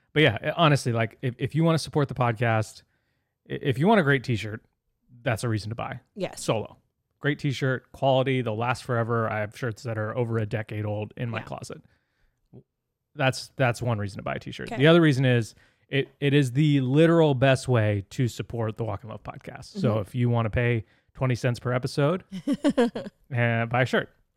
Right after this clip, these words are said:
Speaker 2: Yeah.
Speaker 1: Um, it allows us to do what we do. So
Speaker 2: Oh, boy.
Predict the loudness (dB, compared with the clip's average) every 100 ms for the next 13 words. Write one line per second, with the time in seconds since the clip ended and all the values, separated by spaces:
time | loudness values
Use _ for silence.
0 | -20 -20 -20 _ -2 2 4 2 0 0
1 | 0 0 -2 -4 0 2 4 2 2 -2
2 | 2 6 8 6 4 _ _ _ -20 _
3 | _ _ _ _ _ _ _ 0 2 2
4 | -2